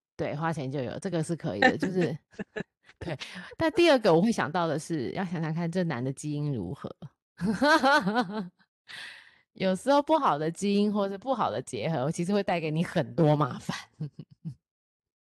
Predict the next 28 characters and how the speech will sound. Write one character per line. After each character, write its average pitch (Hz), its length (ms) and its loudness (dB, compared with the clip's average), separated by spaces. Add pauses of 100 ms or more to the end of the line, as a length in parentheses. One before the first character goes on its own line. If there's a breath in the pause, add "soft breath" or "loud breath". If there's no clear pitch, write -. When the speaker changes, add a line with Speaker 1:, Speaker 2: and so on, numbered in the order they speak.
(120)
Speaker 2:
你 196 140 -6
说 262 240 0
生 269 220 -2
出 262 300 -2 (200)
残 196 300 -2
疾 170 240 -8
的 175 160 -2
儿 170 180 -2
童 160 200 -4
吗？ 233 60 2
Speaker 1:
呃， 226 120 4
也 165 60 -4
不 214 100 0
是 254 120 -4
这 247 120 2
个， 202 100 2
不 170 100 -2
是， 175 220 -2
就 311 140 2
是 330 160 2
可 175 160 -4
能 156 160 -2
是 226 120 -6
有 165 80 2
些 185 140 -2
是 185 120 -2
个 185 260 2
性， 165 420 -4